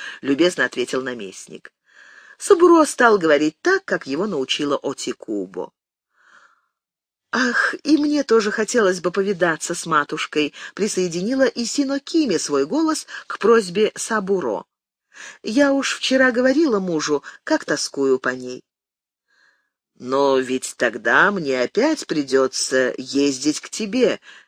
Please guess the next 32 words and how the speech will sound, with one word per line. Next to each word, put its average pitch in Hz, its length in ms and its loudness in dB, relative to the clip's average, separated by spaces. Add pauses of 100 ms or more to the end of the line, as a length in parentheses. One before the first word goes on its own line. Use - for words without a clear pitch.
Это 131 180 -2
очень 170 420 2
сложно 156 500 0
и 139 100 -2
неудобно. 131 680 0
Проще 294 420 -2
всего, 190 380 4 (240)
если 170 280 2
твоя 220 260 0
матушка 220 480 -2
пожалует 123 540 0
сюда. 117 460 0 (340)
Здесь 208 260 2
посторонних 131 680 0
нет, 170 420 -6
вот 139 180 -2
разве 151 340 2
дети?» 180 600 0 (540)
«Но 220 240 4
если 160 580 2
дети 139 400 0
ей 135 320 0
помешают, 254 640 0
можно 247 340 2
всегда 190 400 0
отправить 160 520 0
их 160 120 -8
на 151 100 0
время 156 300 0
в 170 80 -4
другое 247 420 2
место. 117 520 -6